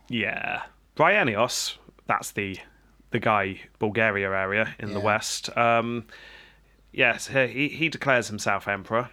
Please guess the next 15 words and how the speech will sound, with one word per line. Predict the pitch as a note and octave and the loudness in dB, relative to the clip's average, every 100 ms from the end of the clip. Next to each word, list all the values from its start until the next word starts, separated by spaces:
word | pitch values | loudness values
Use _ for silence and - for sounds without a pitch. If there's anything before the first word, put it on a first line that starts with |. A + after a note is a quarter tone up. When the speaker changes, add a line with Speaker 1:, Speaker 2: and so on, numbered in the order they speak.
| - A#2 | -14 -6
Speaker 1:
Uh, | A#2+ A#2+ - | -2 -2 -2
and | B2+ | -2
then | C3+ | 0
you've | C3+ | 0
got | C3+ A#2+ | 0 2
Nikephoros | C3 - C3+ - A#2+ - - - | 0 2 -2 0 -2 -2 -10 -10
three | - C#3+ G#2 F#2+ F2+ A2+ | -2 0 0 -4 -12 -8
in | A2+ | -8
the | A#2 C3 | -6 -6
east. | A2+ - - - - - - | -6 -6 -8 -10 -14 -20 -8
Uh, | G#2+ | -6
he | A2 | -4
declares | A#2+ - A#2 A2+ | -4 -2 -2 -2
himself | D3+ C3 G2+ F#2+ | -6 -4 -4 -4
emperor. | G2+ F#2+ G2 A2 | -6 -6 -8 -10